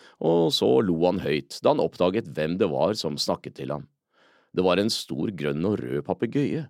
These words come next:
og den satt i treet over hodet på ham og så på ham uten å blunke. "Tørk av føttene",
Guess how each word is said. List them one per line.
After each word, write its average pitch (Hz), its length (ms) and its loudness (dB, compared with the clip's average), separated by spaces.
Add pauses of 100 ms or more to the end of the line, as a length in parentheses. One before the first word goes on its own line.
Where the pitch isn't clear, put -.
(260)
og - 120 -6
den 80 200 0
satt 80 320 0
i 80 80 -2
treet 87 320 2
over 73 240 0
hodet 113 320 0
på 113 140 2
ham 185 160 -4
og 196 180 -6
så 80 140 0 (100)
på 107 160 -2
ham 127 240 0
uten 87 380 -2
å - 20 0
blunke. 76 460 -6 (1200)
"Tørk 143 400 2
av 156 160 2
føttene", 170 540 0